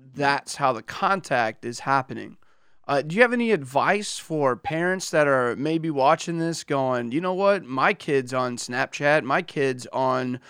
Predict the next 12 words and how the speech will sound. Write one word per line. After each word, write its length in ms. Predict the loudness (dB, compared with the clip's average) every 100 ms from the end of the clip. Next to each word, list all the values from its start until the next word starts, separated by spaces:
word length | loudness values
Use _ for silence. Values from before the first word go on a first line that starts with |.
| -20 -20 -4
Facebook, 640 | -2 -2 2 4 4 2
you 80 | -2
know, 200 | 0 0
my 220 | 0 0
kid's 360 | 0 0 0 -2
on 140 | -2
Instagram, 580 | -2 -4 -4 0 2 2
my 180 | 2 0
kids 360 | -2 -4 -2
are 120 | -2
on 180 | 0 0
this, 300 | 0 -2 -6